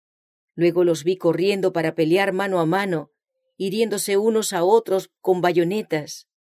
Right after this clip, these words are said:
Luego vi el campo después de la batalla, todo cubierto con muertos y moribundos.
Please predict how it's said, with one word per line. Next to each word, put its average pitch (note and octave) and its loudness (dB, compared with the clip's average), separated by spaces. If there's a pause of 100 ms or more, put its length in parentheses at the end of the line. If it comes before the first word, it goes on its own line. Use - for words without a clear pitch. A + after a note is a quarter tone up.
(380)
Luego A#3 4
vi A#3+ 0
el A#3+ 2
campo A3 0
después D#3 0
de F#3 2
la F3+ 2
batalla, E3 -2 (420)
todo B3+ -4
cubierto G3 2
con F3+ 2
muertos E3+ -2
y E3 2
moribundos. D#3 -2